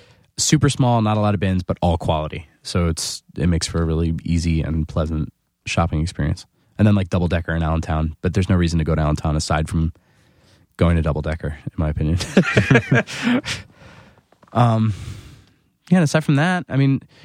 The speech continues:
you know what? Uh, Oklahoma City is a great record store called, uh, called Size,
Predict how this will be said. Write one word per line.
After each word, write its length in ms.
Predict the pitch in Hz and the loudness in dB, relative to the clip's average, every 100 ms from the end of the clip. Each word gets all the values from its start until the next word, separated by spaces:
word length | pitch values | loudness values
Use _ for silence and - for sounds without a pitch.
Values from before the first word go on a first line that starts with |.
| - | 4
you 60 | 147 | 6
know 100 | 156 | 6
what? 220 | 165 - | 2 0
Uh, 360 | 117 107 104 - - | 0 0 0 -2 -4
Oklahoma 280 | 123 143 123 | 2 4 4
City 260 | - 131 | 2 2
is 100 | 139 | 2
a 40 | 139 | 2
great 140 | 143 | 0
record 240 | 127 135 | 0 -2
store 440 | 139 147 143 139 123 _ _ _ _ _ _ _ - | -2 2 2 2 -2 _ _ _ _ _ _ _ 0
called, 240 | 117 104 - | 0 0 0
uh, 460 | 95 90 87 90 87 - - | 2 2 0 -2 -6 -14 -8
called 200 | - 92 | -6 -4
Size, 580 | - 95 98 113 117 | 0 2 2 0 -4